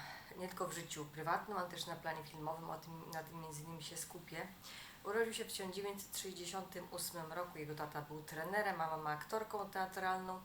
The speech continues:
Początkowo planował właśnie karierę koszykarską, natomiast niestety doznał jakiegoś dość sporego, sporej kontuzji stopy i stało się to niemożliwe. I wtedy przyszła do niego myśl, że może powinien zostać aktorem.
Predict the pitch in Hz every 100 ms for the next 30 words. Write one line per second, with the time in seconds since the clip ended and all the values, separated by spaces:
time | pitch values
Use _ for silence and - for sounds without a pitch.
0 | - - - - - 220 226 - 339 302
1 | 302 277 277 277 262 262 262 - 240 240
2 | 240 247 - - - - - - - -
3 | 196 202 208 - 233 226 180 160 185 180
4 | 190 175 196 190 185 180 175 170 170 175
5 | 170 - 175 - - - - - - -
6 | - - - 180 180 175 175 175 185 175
7 | 175 175 180 170 170 - - 214 - 156
8 | 147 - 160 156 151 - 160 160 151 147
9 | 151 151 156 196 - - - - - -
10 | - 269 285 - 262 233 208 214 202 202
11 | 208 226 240 254 208 277 277 311 - 147
12 | 147